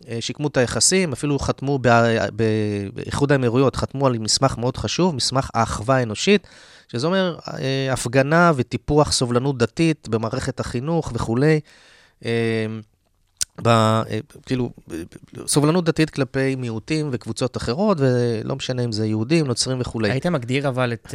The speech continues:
Speaker 2: אלעזר ככלי פוליטי?
Speaker 1: זהו, עכשיו המשטר המצרי באמת, אה, שאלה טובה, המשטר המצרי באמת מנסה, אה, למ-, ל-, לקבל לגיטימציה דתית דרך מוסד אלעזר. אז אם הוא עכשיו מחוקק איזשהו חוק בפרלמנט, אז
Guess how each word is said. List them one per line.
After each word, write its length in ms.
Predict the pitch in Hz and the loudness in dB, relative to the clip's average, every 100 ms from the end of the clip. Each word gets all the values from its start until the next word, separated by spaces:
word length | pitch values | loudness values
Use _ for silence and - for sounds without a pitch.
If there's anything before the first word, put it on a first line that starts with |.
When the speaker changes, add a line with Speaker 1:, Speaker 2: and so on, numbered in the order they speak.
| 110 | -8
Speaker 2:
אלעזר 360 | 117 113 113 113 - 113 101 98 _ _ | -4 -2 -2 -6 -8 -8 -8 -12 _ _
ככלי 240 | - - 113 | -14 -8 -8
פוליטי? 460 | - 104 123 - - _ _ _ _ - - - - | -6 -6 -6 -8 -14 _ _ _ _ -20 -20 -20 -2
Speaker 1:
זהו, 180 | 120 104 | 2 2
עכשיו 380 | - 180 202 175 | 4 6 6 4
המשטר 340 | 151 - 165 | 0 2 2
המצרי 380 | 170 170 - 151 | 4 0 0 0
באמת, 440 | 127 127 147 - | 0 2 0 0
אה, 80 | 139 | -2
שאלה 220 | 123 131 | 2 2
טובה, 300 | 147 127 117 | 2 2 2
המשטר 340 | 131 117 - 160 | 0 -2 0 0
המצרי 260 | 156 160 | 0 -2
באמת 360 | 127 120 139 - | -2 0 0 0
מנסה, 380 | 131 117 - 143 | -2 0 2 2
אה, 640 | 151 135 143 - 117 113 | 4 2 0 -2 -2 -2
למ-, 260 | 113 110 110 | -2 -4 -6
ל-, 180 | 98 98 98 98 98 | -6 -6 -6 -6 -8
לקבל 420 | 98 - 104 135 | -10 -6 0 2
לגיטימציה 600 | 131 113 - 120 127 123 | 2 0 -2 -2 0 2
דתית 280 | 110 - 139 | 2 2 2
דרך 220 | 127 - | 2 0
מוסד 340 | 120 - 123 | -2 0 2
אלעזר. 440 | 117 113 113 113 107 - - - - | 2 2 2 0 -2 -10 -20 -16 -6
אז 140 | 123 | -2
אם 60 | 139 | 0
הוא 60 | 139 | 2
עכשיו 200 | - 135 | 2 2
מחוקק 360 | - 127 135 | 0 -4 -2
איזשהו 260 | 135 127 127 | -2 -2 -2
חוק 200 | - 131 | -2 -2
בפרלמנט, 720 | 131 127 127 147 185 170 - 113 | 0 0 0 0 0 -2 -4 -4
אז 280 | 117 110 | -4 -4